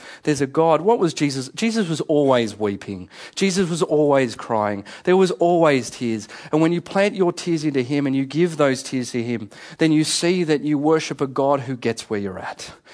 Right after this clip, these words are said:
And you worship a God that is the master of that deep magic, as C S Lewis put it.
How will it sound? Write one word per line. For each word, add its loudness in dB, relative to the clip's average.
And 0
you 4
worship 4
a 0
God 4
that 0
is -4
the 0
master -2
of -6
that -4
deep -4
magic, -10
as -10
C -4
S -6
Lewis -6
put -16
it. -16